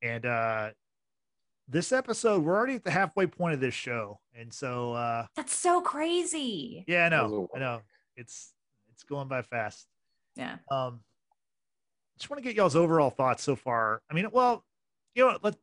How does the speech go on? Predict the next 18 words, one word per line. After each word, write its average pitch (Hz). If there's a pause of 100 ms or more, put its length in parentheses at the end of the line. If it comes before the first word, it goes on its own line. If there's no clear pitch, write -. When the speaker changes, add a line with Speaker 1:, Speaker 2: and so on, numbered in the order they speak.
(120)
Speaker 1:
let's, 214
we'll 233
save 220
that 160
for 143
later. 117
Let's 139
talk 247
about 170
just 135
this 139
episode. 107 (880)
George, 165
what'd 196
you 202
think 175
of, 135
like, 117